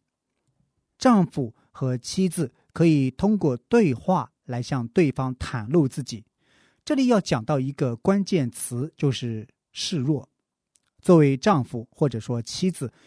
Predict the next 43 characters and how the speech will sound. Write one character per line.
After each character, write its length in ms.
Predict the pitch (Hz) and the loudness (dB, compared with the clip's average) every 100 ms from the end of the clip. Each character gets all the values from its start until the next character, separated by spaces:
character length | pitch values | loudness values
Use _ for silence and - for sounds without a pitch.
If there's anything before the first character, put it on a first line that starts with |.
| _ - | _ -4
你 260 | 151 131 131 | 2 4 2
是 160 | - | 0
否 260 | 247 147 135 | 0 0 0
愿 220 | 214 220 185 | 2 4 4
意 120 | 139 | 0
向 240 | - 135 | -2 -4
对 240 | - 202 139 | 0 0 0
方 240 | - 151 | -2 -6
敞 320 | - - 110 101 | -8 -12 -12 -10
开 200 | - 143 | -4 -4
心 320 | 131 170 165 | -2 0 0
扉 300 | 147 170 160 _ _ _ | 2 0 0 _ _ _
和 180 | 120 | -10
生 260 | 117 - 156 | -8 -4 -2
命 240 | 156 170 | 2 0
呢？ 120 | 139 131 _ _ _ _ _ _ - | 0 -4 _ _ _ _ _ _ -2
如 140 | 190 | -2
果 180 | 185 123 | 0 -2
是， 380 | - 226 165 _ _ _ | -2 -2 -2 _ _ _
那 100 | - | 0
么 140 | 147 117 _ _ _ | 0 0 _ _ _
你 100 | 151 | -2
在 260 | 135 151 127 | 0 0 -2
说 220 | - 202 | 0 -2
话 220 | 202 214 | 0 -2
的 80 | 143 | -2
时 160 | - 127 | -4 -4
候， 220 | 147 120 _ _ | -4 -6 _ _
是 200 | - 277 | -6 -4
否 200 | 208 156 | 0 0
让 220 | 143 165 147 | 0 0 -2
自 200 | - 226 | -2 -2
己 180 | 143 | -2
显 340 | 147 - 120 95 | -4 -4 -8 -8
得 140 | 131 123 | -10 -8
更 260 | - 190 156 | 0 0 0
软 260 | 160 139 98 | -2 -2 0
弱 180 | 165 156 | 2 2
一 100 | 113 | 0
些？ 300 | - 117 101 _ _ _ _ _ | -6 -10 -12 _ _ _ _ _
是 200 | - 254 | -2 -2
否 160 | - 151 | 2 2
让 220 | 160 | 2